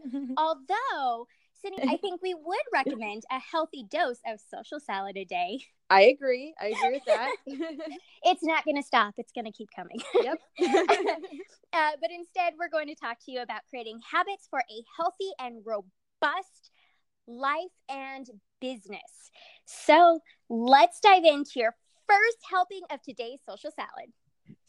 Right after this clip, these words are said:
Speaker 1: So if we aren't where we want to be in life or in business, then to me, it's obvious that we need to make a change, right? It's
Speaker 2: Mm-hmm.
Speaker 1: so easy to become comfortable, as we talked about in our podcast last week, but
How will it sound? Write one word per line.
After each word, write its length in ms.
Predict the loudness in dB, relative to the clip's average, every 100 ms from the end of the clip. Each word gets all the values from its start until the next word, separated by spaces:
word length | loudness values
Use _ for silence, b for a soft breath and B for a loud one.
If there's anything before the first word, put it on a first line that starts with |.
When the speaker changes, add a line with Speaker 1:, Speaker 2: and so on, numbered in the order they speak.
| -2
Speaker 1:
So 220 | -2 0
if 140 | -4 -6
we 140 | -6
aren't 240 | -2 -2 2
where 160 | 2
we 100 | 4
want 260 | -2 -4 -8
to 60 | -8
be 220 | -4 -4
in 140 | -4
life 300 | 0 2 2 -2 _
or 220 | 0 0
in 140 | -4 -10
business, 460 | -10 -10 -14 -16 -14 -12
then 200 | -12 -14
to 80 | -12
me, 400 | -8 -4 -6 -6 _ _
it's 140 | -10 -4
obvious 320 | -2 -2 -8
that 140 | -8 -10
we 80 | -10
need 140 | -12
to 60 | -12
make 160 | -14
a 40 | -10
change, 360 | -8 -8 -8
right? 300 | -8 -4 -4 -8 _ _ _ _ _ -4
It's 240 | -4 -4
Speaker 2:
Mm-hmm. 100 | -4
Speaker 1:
so 420 | 0 2 2 0 -6 -14
easy 400 | -12 -10 -10 -14
to 40 |
become 360 | -14 -14 -14 -12
comfortable, 580 | -12 -8 -4 -2 -2 -2
as 120 | -4
we 120 | -6 -12
talked 320 | -8 -8 -6
about 320 | -4 -2 -4
in 60 | -8
our 160 | -10 -10 -6
podcast 420 | -8 -6 -8 -8
last 280 | -10 -10 -12 -12
week, 200 | -12 -14 _
but 140 | -8